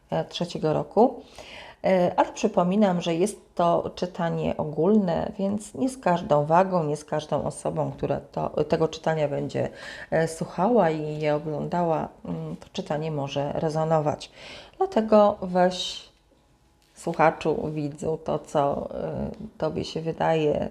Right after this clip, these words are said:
znajome, co, y, odpowiada Twojemu życiu,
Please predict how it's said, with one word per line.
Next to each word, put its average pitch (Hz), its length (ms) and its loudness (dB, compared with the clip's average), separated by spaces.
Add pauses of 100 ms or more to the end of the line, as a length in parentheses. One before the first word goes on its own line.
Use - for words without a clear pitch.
znajome, 170 800 4 (480)
co, 156 440 -4 (180)
y, 165 260 -6
odpowiada 185 680 4
Twojemu 165 500 -2
życiu, 160 460 -4